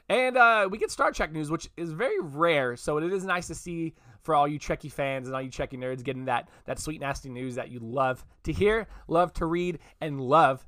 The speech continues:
to see. Third is from I G N and written by Matt Purslow. Blizzard ending StarCraft two content development. Blizzard has announced that it is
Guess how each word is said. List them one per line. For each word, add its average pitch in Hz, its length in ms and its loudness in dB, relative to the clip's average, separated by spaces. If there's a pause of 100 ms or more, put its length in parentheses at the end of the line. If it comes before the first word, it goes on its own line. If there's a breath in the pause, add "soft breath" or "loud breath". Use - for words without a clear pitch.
(120)
to 139 120 -6
see. - 320 -10 (100)
Third 175 400 0 (140)
is 165 100 -4
from 160 160 -8
I 180 160 2
G 185 200 0
N 196 100 -2
and 151 80 -6
written 160 180 -2
by 143 140 2
Matt 139 260 -4
Purslow. 139 460 -4 (340 soft breath)
Blizzard 226 440 4
ending 202 300 0
StarCraft 180 500 4
two 175 160 -6
content 180 500 -2
development. 156 460 -2 (500 soft breath)
Blizzard 208 320 4
has 208 220 4
announced 185 300 0
that 165 120 0
it 156 100 -2
is 143 200 -6